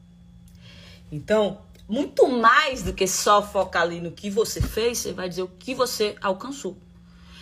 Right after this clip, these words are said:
E o que é que acontece? Como a gente desvaloriza muito as nossas histórias e as nossas conquistas,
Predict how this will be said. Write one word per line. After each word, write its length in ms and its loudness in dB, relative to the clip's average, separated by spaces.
E 120 4
o 40 -2
que 60 6
é 60 6
que 60 0
acontece? 400 2
Como 180 2
a 40 2
gente 240 -2
desvaloriza 800 4
muito 400 -2
as 100 2
nossas 320 -6
histórias 460 -2
e 60 0
as 100 0
nossas 260 -10
conquistas, 880 -2